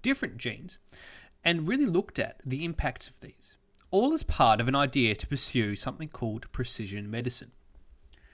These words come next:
Now, when the researchers from U C Davis were studying these genes in particular, they were doing different kinds of testing to identify how important they are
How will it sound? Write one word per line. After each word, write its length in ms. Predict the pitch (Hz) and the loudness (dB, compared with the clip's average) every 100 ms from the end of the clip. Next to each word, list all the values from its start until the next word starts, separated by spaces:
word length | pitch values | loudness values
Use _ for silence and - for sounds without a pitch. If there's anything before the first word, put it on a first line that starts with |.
| - _ _ - | -20 _ _ -2
Now, 240 | 175 180 - | 4 4 4
when 260 | 190 196 - | 2 2 -2
the 100 | 175 | -2
researchers 480 | 220 277 190 151 131 | 0 2 2 0 -4
from 300 | - 131 120 - - | -2 -2 -4 -10 -8
U 140 | 135 139 | -2 0
C 200 | 143 120 | 0 0
Davis 420 | 139 135 117 - | 2 2 0 0
were 140 | 123 | 0
studying 580 | 117 - 247 220 110 113 _ - | 0 2 4 6 2 -2 _ -2
these 240 | 143 135 | 2 2
genes 340 | 123 151 143 | 2 0 0
in 100 | 135 | -4
particular, 520 | 120 123 254 - 107 - - - - - - - | -6 -4 -4 -2 -6 -6 -16 -20 -20 -20 -20 -8
they 80 | 127 | -4
were 80 | 120 | -2
doing 220 | 165 160 | 0 -2
different 220 | 196 247 | -4 -4
kinds 220 | 208 180 | -2 -2
of 140 | 165 - | -6 -6
testing 460 | - 262 - 107 | 0 0 0 -6
to 120 | - | -4
identify 640 | 139 127 185 202 120 107 107 - - | -2 0 -2 -2 0 0 0 -8 -14
how 340 | - 160 190 | -2 0 2
important 720 | 165 - 254 269 - 110 - | 0 0 2 2 0 -4 -2
they 180 | 110 107 | -2 -2
are 160 | - | -6